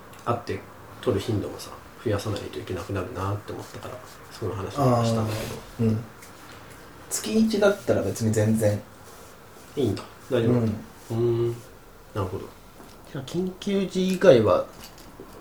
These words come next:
Speaker 1: 最低限い-、月一収録みたい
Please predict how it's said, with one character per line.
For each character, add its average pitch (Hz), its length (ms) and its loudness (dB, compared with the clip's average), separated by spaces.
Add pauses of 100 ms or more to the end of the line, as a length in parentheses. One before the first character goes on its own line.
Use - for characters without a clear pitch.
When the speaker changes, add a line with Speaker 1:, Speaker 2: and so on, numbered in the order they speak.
(1500)
Speaker 1:
最 120 240 -2
低 113 240 0
限 98 200 0
い-、 - 160 -8 (400)
月 - 260 -10
一 65 300 -12 (1300)
収 - 180 -4
録 - 240 -10 (160)
み 104 80 -4
た - 80 -10
い - 40 -12